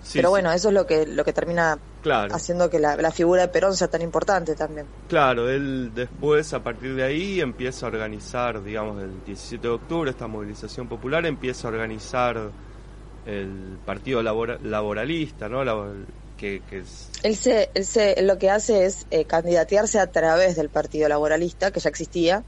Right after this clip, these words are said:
Speaker 1: Sí.
Speaker 2: y gana las elecciones en el cuarenta y seis con ese partido político, y una vez que gana las elecciones lo diluye y funda el Partido Justicialista. Y a partir de ahí es que, eh, o sea, el peronismo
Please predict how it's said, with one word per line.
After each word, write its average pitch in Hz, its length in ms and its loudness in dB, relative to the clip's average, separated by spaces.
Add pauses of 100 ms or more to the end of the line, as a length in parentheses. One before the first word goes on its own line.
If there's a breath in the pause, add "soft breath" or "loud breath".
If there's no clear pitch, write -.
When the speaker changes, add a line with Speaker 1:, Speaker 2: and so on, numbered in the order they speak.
(160)
Speaker 1:
Sí. 107 180 -6 (460 loud breath)
Speaker 2:
y 160 480 2
gana 185 240 4
las 170 180 2
elecciones 165 680 0 (180)
en 151 120 -4
el 143 80 -4
cuarenta 147 340 2
y 147 40 -2
seis 165 460 2
con 143 280 0
ese 151 200 0
partido 156 380 2
político, 185 460 2
y 175 160 4
una 190 240 4
vez 160 100 4
que 160 120 0
gana 156 160 4
las 156 120 0
elecciones 165 640 0 (160)
lo 151 280 2
diluye 175 640 2 (180)
y 151 80 -6
funda 151 360 -2
el 170 100 0
Partido 151 320 2
Justicialista. 135 680 -4 (520 loud breath)
Y 147 60 2
a 147 100 2
partir 151 300 2
de 165 100 6
ahí 170 340 4
es 151 140 -8
que, 143 220 2 (180)
eh, 175 100 -2 (140)
o 151 100 -2
sea, 139 260 2
el - 200 -6
peronismo 170 640 2